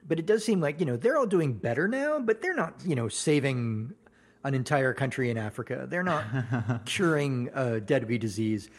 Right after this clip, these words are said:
Speaker 1: You know, by that standpoint, you know, if Florence Nightingale didn't get into the good place, none of these people are getting into the good place. So I, I do wonder if they'll address that at some point.
Speaker 2: Yeah, they're definitely not, not getting gold status on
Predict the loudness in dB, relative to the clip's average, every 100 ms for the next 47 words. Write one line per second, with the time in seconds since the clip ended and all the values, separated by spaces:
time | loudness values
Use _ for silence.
0 | -20 -20 -10 -6 -6 -8 -14 -12 -2 0
1 | 0 -2 -6 -4 -4 -2 -4 -2 -2 -2
2 | -4 -6 -4 -4 -2 0 2 2 0 0
3 | 0 2 2 2 0 0 -2 -2 -4 -6
4 | -16 -20 _ _ -8 -2 0 2 2 2
5 | 0 0 0 0 -2 -4 -6 -8 -6 -8
6 | -8 -12 -20 -20 -20 -20 -18 -2 -2 0
7 | -2 0 0 2 2 4 2 0 2 0
8 | 2 0 0 0 -4 -4 -6 -8 -6 -8
9 | -10 -18 _ _ _ _ _ _ _ _
10 | -2 0 2 0 0 0 2 4 4 2
11 | 0 0 2 2 2 2 4 4 2 4
12 | 4 2 0 2 2 2 0 0 2 4
13 | 4 0